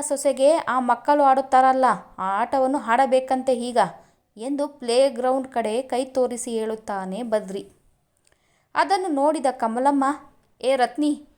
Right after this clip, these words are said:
ನೀನೇನು ಚಿಕ್ಕ ಮಕ್ಕಳಾ ಆ ರೀತಿ ಆಟವನ್ನು ಆಡುವುದಕ್ಕೆ? ಸುಮ್ಮನಿರು, ಮೊದಲೇ ಸುಸ್ತಾಗಿದ್ದೀಯ, ಈಗ ಅದನ್ನು ಆಡಿ ಇನ್ನೂ ಸುಸ್ತು ಬರಿಸಿಕೊಳ್ಳಬೇಡ.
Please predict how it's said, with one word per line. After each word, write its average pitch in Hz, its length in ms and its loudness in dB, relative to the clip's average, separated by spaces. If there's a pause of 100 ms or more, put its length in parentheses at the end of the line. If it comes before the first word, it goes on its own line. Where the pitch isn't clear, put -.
(260)
ನೀನೇನು 294 500 -4
ಚಿಕ್ಕ 302 340 -8
ಮಕ್ಕಳಾ 277 840 2 (180)
ಆ 208 140 0
ರೀತಿ 294 280 -4
ಆಟವನ್ನು 269 540 2
ಆಡುವುದಕ್ಕೆ? 277 960 -2 (200)
ಸುಮ್ಮನಿರು, 320 720 -6 (260)
ಮೊದಲೇ 240 400 -4
ಸುಸ್ತಾಗಿದ್ದೀಯ, 240 840 -4 (400)
ಈಗ 285 180 -8 (120)
ಅದನ್ನು 247 400 -4
ಆಡಿ 233 300 -2
ಇನ್ನೂ 277 320 -4
ಸುಸ್ತು 285 380 -10
ಬರಿಸಿಕೊಳ್ಳಬೇಡ. 262 800 0